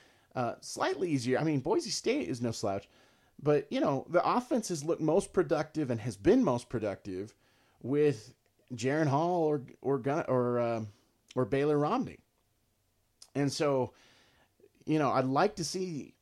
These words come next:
I'd like to see Zach Wilson get a chance to kinda run similar packages with easier reads, with more creativity, more people touching the football, and, and doing more to let the offense as a team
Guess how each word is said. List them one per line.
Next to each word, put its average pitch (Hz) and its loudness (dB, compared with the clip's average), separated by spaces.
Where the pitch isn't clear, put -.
I'd 123 -4
like 147 -2
to 190 -10
see 202 -4
Zach 165 0
Wilson 180 2
get 139 2
a 135 2
chance 139 0
to - -10
kinda 123 0
run 127 2
similar 185 0
packages 135 -2
with 120 -6
easier 139 -2
reads, 131 0
with 135 2
more 135 4
creativity, 143 2
more 143 4
people 147 -2
touching 135 -2
the 123 0
football, 117 -2
and, 143 -2
and 135 -2
doing 151 2
more 156 4
to 151 -6
let 135 -2
the 123 -4
offense 147 -4
as 120 -4
a 113 -2
team 120 -2